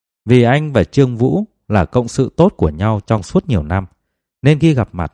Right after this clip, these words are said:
không cần chào hỏi nhiều." Trương Vũ đứng dậy,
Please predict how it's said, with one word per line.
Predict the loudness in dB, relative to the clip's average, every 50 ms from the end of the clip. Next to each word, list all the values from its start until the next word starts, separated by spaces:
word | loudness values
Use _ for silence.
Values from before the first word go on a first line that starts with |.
| _
không | -8 -4 -4 -2
cần | 0 -2 -2 -2
chào | -2 -4 -2 -2
hỏi | -2 -4 -4
nhiều." | -4 -6 -8 -8 -10 _ _ _ _ _ _ _ _ _ _ _ _ _ _ _
Trương | 0 0 0 2
Vũ | 0 -2 -2 -2 -2
đứng | -2 -2 -2 -2
dậy, | -4 -6